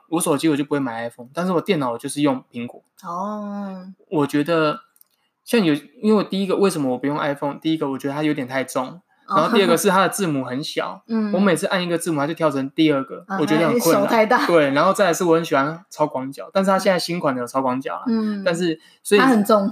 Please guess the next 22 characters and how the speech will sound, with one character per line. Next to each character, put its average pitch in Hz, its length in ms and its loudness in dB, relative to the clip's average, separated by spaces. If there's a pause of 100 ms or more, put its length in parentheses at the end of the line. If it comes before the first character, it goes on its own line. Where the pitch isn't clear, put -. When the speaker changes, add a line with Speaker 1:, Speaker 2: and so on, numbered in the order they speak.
Speaker 1:
对， 175 120 4
Speaker 2:
它 214 80 4
超 214 160 2
重。 247 80 6
Speaker 1:
所 247 80 6
以， 175 140 2
所 247 140 4
以 - 20 6
每 156 220 4
个 143 160 2
的 143 220 2
那， 202 200 -2
每 151 140 0
个 151 100 4
人 143 100 2
的 147 120 2
那 202 100 0
个 156 300 2
比 - 340 -2
重， 185 220 4
Speaker 2:
取 147 40 0
舍。 147 120 -6